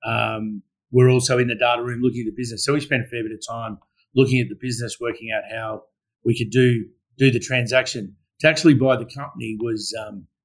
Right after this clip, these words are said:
you know, was quite cheap. It was sort of valued fifteen to twenty million, but it was, um, it had a, a, a debt, uh, through the, a couple of large major banks, and they really wanted their money back. So we had to,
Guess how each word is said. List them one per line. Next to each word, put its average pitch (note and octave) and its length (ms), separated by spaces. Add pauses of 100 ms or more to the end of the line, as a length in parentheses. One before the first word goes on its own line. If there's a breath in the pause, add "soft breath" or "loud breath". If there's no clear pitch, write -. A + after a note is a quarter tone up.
(100)
you B2 100
know, A#2 140
was A2 140
quite A#2+ 300
cheap. A#2+ 220
It G2+ 40
was G#2 120
sort A2+ 140
of G#2 60
valued A2+ 360
fifteen A2 360
to F#2+ 140
twenty A2 180
million, A#2 440 (400)
but A#2+ 260 (340)
it B2+ 240
was, A#2+ 320
um, A2+ 260
it G#2+ 80
had C3+ 180
a, A2+ 200 (120)
a, A2+ 500
a - 20
debt, A#2+ 280 (380)
uh, G#2+ 300
through A2+ 220
the, G#2+ 200 (280)
a - 40
couple - 240
of G#2+ 100
large A2+ 360
major A2 360
banks, A#2+ 420 (260)
and B2 120
they B2+ 140
really A#2 280
wanted G#2+ 220
their G#2 100
money A2 200
back. G2 280
So A2+ 480 (420)
we C3 120
had D#3 220
to, A#2+ 340